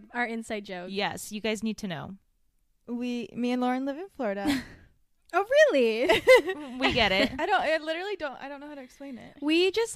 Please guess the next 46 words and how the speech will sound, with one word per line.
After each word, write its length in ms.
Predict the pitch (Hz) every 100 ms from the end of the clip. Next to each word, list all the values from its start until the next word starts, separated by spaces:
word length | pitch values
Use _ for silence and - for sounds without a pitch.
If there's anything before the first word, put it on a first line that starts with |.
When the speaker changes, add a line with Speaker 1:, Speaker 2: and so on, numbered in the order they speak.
| 466
Speaker 1:
like, 180 | 415 - _ _
<sighs> 340 | 277 - - -
I 80 | 311
think 160 | 359
it 140 | 440 605
started 440 | - 339 320 320
with 200 | 302 277 - _ 262
our 120 | 269
best 380 | 233 247 254 -
friend, 200 | 254 240
Aaron. 320 | 220 214 202 208
He's 200 | 240 233
such 260 | - 247
an 100 | 320
asshole, 420 | 233 196 214 247 226
but 140 | 220
in 120 | 220
the 60 | 226
best 420 | 208 196 220 -
way. 240 | 196 - -
Speaker 2:
Oh, 120 | 262
yeah. 340 | 226 175 - 208
Speaker 1:
<laughs> 40 | 240
Like, 340 | 262 240 - _ - -
we'll 300 | 262 277 285
just, 300 | 311 330 - - - -
we'll 120 | 277
send 280 | - 311 330
a 40 |
Snapchat 720 | - 269 240 233 254 226 208
of 60 | 214
ourselves, 400 | 214 220 214 208
like, 140 | 202
at 140 | 208 208
the 60 | 202
beach 320 | 202 196 208
or 40 |
just, 220 | 202 208 202
like, 220 | 196 -
somewhere 380 | - 220 214 208
that's 220 | 190 -
sunny, 500 | - 202 202 196 190
and 120 | 208
Aaron 540 | - 208 202 214 226 202
will 140 | 208
be 440 | 202 202 202 196